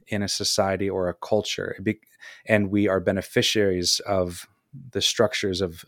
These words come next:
of that culture, we are beneficiaries of, um, uh, as, as kind of dominant partners in that culture, it's much harder to criticize, um, you know, 'cause, 'cause it feels like you're gonna saw off the branch you're sitting on,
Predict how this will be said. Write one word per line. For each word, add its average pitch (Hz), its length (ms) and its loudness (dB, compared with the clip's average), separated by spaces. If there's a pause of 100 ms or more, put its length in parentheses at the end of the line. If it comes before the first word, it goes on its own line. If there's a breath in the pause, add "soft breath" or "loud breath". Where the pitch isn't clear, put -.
of 95 120 -2
that 90 180 -2
culture, 98 360 -4
we 95 120 -2
are 92 280 -2 (240 soft breath)
beneficiaries 98 920 0
of, 92 380 -4 (460 loud breath)
um, 87 540 -4 (360)
uh, 90 440 -6
as, 101 320 -2
as 90 420 2 (100)
kind 104 160 -2
of 90 120 -4
dominant 98 440 -4
partners 104 560 0 (440 loud breath)
in 110 180 2
that 90 220 0
culture, 87 600 -6
it's - 320 -4
much 110 440 2
harder 98 640 4
to - 100 -8
criticize, 92 960 -2 (280)
um, 92 420 -8 (640 soft breath)
you 104 120 -6
know, 87 280 -6 (120)
'cause, 87 140 -4
'cause 107 180 0
it 110 60 -4
feels 107 260 4
like 98 140 0
you're 95 140 0
gonna 92 160 0
saw 90 240 2
off 87 120 -4
the 87 80 -6
branch 90 340 -4
you're 85 60 -10
sitting 104 320 -2
on, 92 220 -4